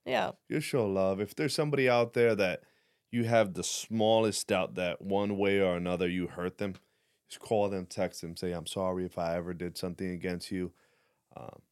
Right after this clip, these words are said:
Speaker 2: comment below, say some
Speaker 1: Yeah.
Speaker 2: love comments.
Speaker 1: And, you know,
Speaker 2: S-
Speaker 1: ultimately, too, it's like, you know, we're, at the end of the day, we're all accountable to God.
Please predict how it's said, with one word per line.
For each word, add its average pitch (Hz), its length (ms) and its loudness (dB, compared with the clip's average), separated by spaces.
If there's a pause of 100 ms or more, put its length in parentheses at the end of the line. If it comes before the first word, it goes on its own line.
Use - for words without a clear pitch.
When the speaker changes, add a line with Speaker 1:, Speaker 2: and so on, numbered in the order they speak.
(260)
Speaker 2:
comment 110 420 0
below, 101 420 2
say 98 220 -2
some 95 220 -2
Speaker 1:
Yeah. 95 100 -2
Speaker 2:
love 98 220 0
comments. 98 760 -4
Speaker 1:
And, 220 200 0
you 220 60 -2
know, 208 180 2
Speaker 2:
S- 160 60 -6
Speaker 1:
ultimately, 220 560 2
too, 226 220 0
it's 202 180 -4
like, 190 500 -2
you 302 140 -8
know, 220 240 -2 (100)
we're, 208 180 0
at 214 200 4
the 233 80 4
end 247 120 2
of 285 60 0
the 277 80 2
day, 247 400 0
we're 208 300 0
all 208 240 6
accountable 185 540 -2
to 190 100 -8
God. 160 340 -4